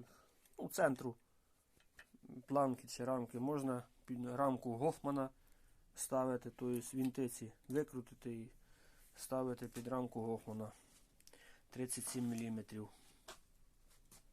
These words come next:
О. Ну і тут теж регулювання вінти.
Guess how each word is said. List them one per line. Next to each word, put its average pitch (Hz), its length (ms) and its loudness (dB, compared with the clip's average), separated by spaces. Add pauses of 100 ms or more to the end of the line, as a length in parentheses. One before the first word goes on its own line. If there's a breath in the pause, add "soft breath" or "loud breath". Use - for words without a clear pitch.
(1400 loud breath)
О. 101 180 -10 (640 loud breath)
Ну 220 180 -6
і - 20 -8
тут - 220 -10
теж 151 260 -2 (260)
регулювання 127 640 -4
вінти. 120 420 -4